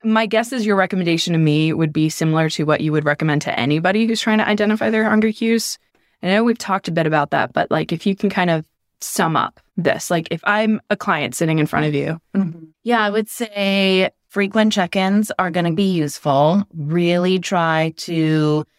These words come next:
Speaker 2: figure out, just like you were saying a minute ago about fullness feels differently in my body now.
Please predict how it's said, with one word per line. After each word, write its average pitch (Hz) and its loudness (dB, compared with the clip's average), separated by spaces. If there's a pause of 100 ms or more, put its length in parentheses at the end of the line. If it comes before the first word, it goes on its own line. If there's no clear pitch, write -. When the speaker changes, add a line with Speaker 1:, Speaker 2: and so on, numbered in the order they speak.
(220)
Speaker 2:
figure 175 0
out, 151 0
just 175 -4
like 156 -4
you 170 -4
were 160 0
saying 147 0
a 151 2
minute 175 0
ago 151 -2
about 135 -2
fullness 160 -2
feels 170 -2
differently 170 -2
in 196 2
my 151 -2
body 139 0
now. 214 0